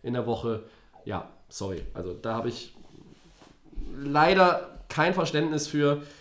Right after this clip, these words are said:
und ich glaube auch nicht, dass man diese ganze Geschichte irgendwie größer nochmal aufbauschen muss. Äh, Bosa hat sich dazu ja auch positioniert, hat gesagt, ähm, so, ne?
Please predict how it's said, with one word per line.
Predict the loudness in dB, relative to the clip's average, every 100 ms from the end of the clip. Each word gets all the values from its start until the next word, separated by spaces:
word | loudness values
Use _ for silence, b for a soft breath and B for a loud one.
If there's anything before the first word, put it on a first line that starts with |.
| B
und | -4 -4
ich | -2
glaube | -2 -2 0
auch | -4 -6
nicht, | -6
dass | -6 -2
man | 0 0
diese | -4 -4
ganze | -4 -4
Geschichte | -6 -6 -6 -2 -2 -4 -6
irgendwie | -8 -6
größer | -6 0 0 0 -4 -6 -14
nochmal | -10 -8 -8
aufbauschen | -4 -4 -4 -6 -4 -4 -6
muss. | -8 -8 -12 _ _ _ _ _ _ -12 -12 -10
Äh, | -8
Bosa | -2 -2 -2 -4 -6 B B B -14
hat | -14
sich | -10
dazu | -10 -6
ja | -6
auch | -6
positioniert, | -8 -8 -8 -6 -6
hat | -10
gesagt, | -12 -12 -14 -12
ähm, | -10 -10 -10 -16 _ _ -20
so, | -20 -20 _
ne? | -20